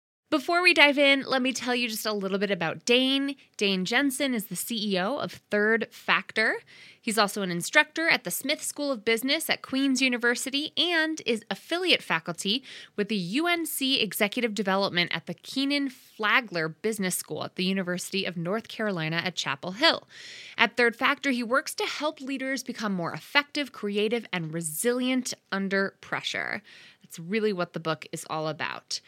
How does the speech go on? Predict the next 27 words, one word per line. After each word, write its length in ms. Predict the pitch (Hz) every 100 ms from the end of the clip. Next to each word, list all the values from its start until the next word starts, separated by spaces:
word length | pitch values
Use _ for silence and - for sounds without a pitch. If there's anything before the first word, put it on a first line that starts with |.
| - - -
His 220 | 247 254
work 240 | 247 240 220
has 100 | 214
spanned 380 | - 202 185
twenty-three 540 | - 247 285 285 269 254
countries 680 | - - 254 254 269 254 190
on 160 | 160
six 360 | - - 277 -
continents, 680 | 269 254 254 240 240 233 -
and 160 | 202
in 120 | 196
addition 440 | 202 202 427 - 262
to 80 | 208
his 160 | 180
corporate 380 | - 185 165 151
work, 280 | 165 156 _
Dane 360 | 214 220 233
works 320 | 185 190 - -
extensively 720 | - - 240 277 220 170 151
with 160 | 151 -
athletes, 600 | 214 226 - 233 214 - - - - - -
coaches, 640 | 294 311 - 294 277 254 - - _
leaders, 500 | 202 247 254 240 233
and 240 | - 196 170
boards 340 | 202 214 196
across 500 | - - 165 160 180 -
Canada's 580 | - 208 226 247 269